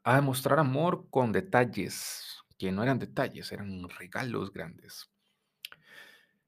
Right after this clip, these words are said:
María Fernanda, antes de llegar a nuestras formaciones, a finales del año dos mil diecinueve,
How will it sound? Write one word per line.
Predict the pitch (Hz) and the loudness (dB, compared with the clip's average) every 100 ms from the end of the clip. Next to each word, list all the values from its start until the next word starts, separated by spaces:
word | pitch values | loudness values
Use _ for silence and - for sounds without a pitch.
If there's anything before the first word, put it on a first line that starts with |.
| _ _ | _ _
María | - 202 | 12 12
Fernanda, | 208 208 269 | 12 12 12
antes | 349 330 | 10 4
de | 214 | 0
llegar | 156 151 | 4 6
a | 196 | 6
nuestras | 202 127 - 104 | 2 -2 -2 -4
formaciones, | - 110 98 92 - 170 123 98 95 - _ _ _ _ | -2 -4 -4 -8 -6 -4 -2 -4 -10 -18 _ _ _ _
a | 95 | -10
finales | - 107 113 135 | -8 -4 0 0
del | 135 | 2
año | 123 127 139 127 | 2 0 -2 -4
dos | 131 - | -4 -6
mil | 104 143 | -4 -2
diecinueve, | 147 143 147 120 95 95 | 0 0 2 0 0 -6